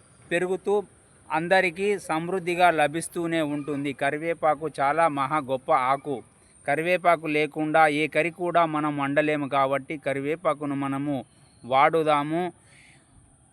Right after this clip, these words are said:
నిల్వ చేసుకోవడానికి పొడిలాగా సుత, పచ్చడిలాగా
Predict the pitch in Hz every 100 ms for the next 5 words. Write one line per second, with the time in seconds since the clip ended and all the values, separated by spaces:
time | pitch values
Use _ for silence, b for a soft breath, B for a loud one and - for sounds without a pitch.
0 | _ _ _ _ _ _ _ - - _
1 | 151 156 175 214 208 208 190 190 190 180
2 | 170 160 156 180 160 151 160 170 170 165
3 | 156 151 165 160 151 - 135 - 165 165
4 | 165 160